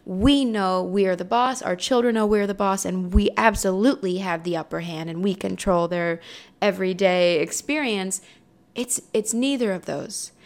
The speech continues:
It's simply consideration of the other as a whole person from day one. So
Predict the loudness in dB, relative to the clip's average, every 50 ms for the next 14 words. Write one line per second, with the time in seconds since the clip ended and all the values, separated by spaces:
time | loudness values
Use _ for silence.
0 | -20 -20 _ -2 -2 -2 0 0 -2 0 -2 -2 -2 -2 0 0 2 0 -2 -4
1 | -4 -4 -2 -2 -2 -4 -2 -2 0 0 0 0 -2 -2 -4 -4 -4 -4 -4 -4
2 | -4 -4 -4 -4 -4 -4 -6 -6 -6 -6 -8 -8 -6 -4 -6 -2 2 2 2 2
3 | 2 -2 -4 -6 -6 -8 -8 -12 -14 _ -14 -4 0 2 2 2 2 0 -2 -2
4 | 0 0 0 2 0 -2 -2 -4 -6 -6 -6 -8 -10 -12 -14 -12 -4 2 4 6
5 | 6 6 6 4 2 -2 -14